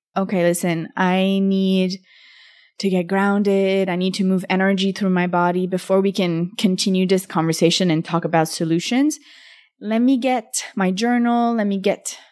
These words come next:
some movement in so I can clear my mind. I need to calm down,"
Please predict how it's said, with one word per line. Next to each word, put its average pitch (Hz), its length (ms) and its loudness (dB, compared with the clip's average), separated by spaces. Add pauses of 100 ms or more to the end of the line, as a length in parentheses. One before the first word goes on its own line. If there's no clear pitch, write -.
(500)
some 185 360 -2
movement 220 360 0
in 220 160 2
so 226 100 0
I 175 60 0
can 170 180 -4
clear 185 260 0
my 175 140 0
mind. 208 560 0
I 202 120 0
need 214 240 0
to 220 60 -8
calm 170 360 -2
down," 196 500 0